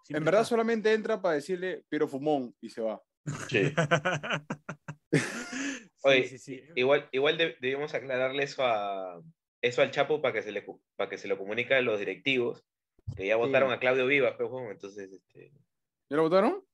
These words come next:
Speaker 3: ya lo votaron, ya.
Speaker 4: No jodas.
Speaker 3: Sí, sí.
Speaker 2: Puta,
Speaker 4: Ah, la
Speaker 2: pena.
Speaker 4: mierda.
Speaker 1: Pero no,
Speaker 4: Oye,
Speaker 1: no.
Speaker 4: toda, oye, toda
Speaker 3: La,
Speaker 4: la, ah,
Speaker 3: la
Speaker 4: la
Speaker 3: cagamos.
Speaker 4: mierda.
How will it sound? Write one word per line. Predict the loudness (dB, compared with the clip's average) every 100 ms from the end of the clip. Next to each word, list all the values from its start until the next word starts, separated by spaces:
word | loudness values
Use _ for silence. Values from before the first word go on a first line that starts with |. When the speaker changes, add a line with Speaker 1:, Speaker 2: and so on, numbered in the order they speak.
| _
Speaker 3:
ya | 0 2
lo | 2
votaron, | 2 0 -2 -6
ya. | -16 _ _ _ _ _ _ _
Speaker 4:
No | -2
jodas. | 2 6 6 6 4 2 -8 _ _ _ _
Speaker 3:
Sí, | -12 -10 -10
sí. | -12 -20 -20 _ _ _
Speaker 2:
Puta, | -14 -12 -2 2 4
Speaker 4:
Ah, | 4
la | 2
Speaker 2:
pena. | -2 -2
Speaker 4:
mierda. | 0 0
Speaker 1:
Pero | 4
no, |
Speaker 4:
Oye, | 4 4
Speaker 1:
no. |
Speaker 4:
toda, | 6 4 4 -2 _ _ _ _
oye, | 4 6 6
toda | 4 4
Speaker 3:
La, | 6
Speaker 4:
la, | 6 4
ah, | 2 4
Speaker 3:
la | 2
Speaker 4:
la | 4
Speaker 3:
cagamos. | 6 6 4
Speaker 4:
mierda. | 2 2 0 -4